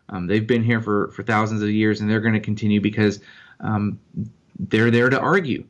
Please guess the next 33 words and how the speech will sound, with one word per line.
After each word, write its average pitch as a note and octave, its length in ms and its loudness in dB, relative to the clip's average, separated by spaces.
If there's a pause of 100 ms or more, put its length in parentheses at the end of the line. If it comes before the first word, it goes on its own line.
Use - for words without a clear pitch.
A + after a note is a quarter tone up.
(260)
And G#2 420 0 (180)
if, - 320 -8 (240)
if - 140 -14
you A#2+ 80 2
don't C#3 200 0
like C3 400 -2
the G#2 100 -4
status A2+ 400 0
quo A2 320 -2
and C#3+ 100 -4
you A2+ 80 0
don't A2+ 240 0
like G#2 260 -2 (100)
what's A2 240 -6
being A2 340 0
done G#2+ 200 2
to G#2+ 40 4
you, C3+ 340 0 (120)
you're G2+ 180 0
gonna A2+ 140 2
argue A2+ 560 0
somehow A2+ 580 -2
creatively G#2+ 800 0 (160)
<laughs> - 140 -20
that, G2+ 340 -2
um, G2+ 460 -2 (180)
you G2+ 140 -4
know, G2+ 140 0
it's A2+ 160 -4
not A2 200 0
right. B2+ 340 0
And G2+ 120 -6
then G#2+ 280 0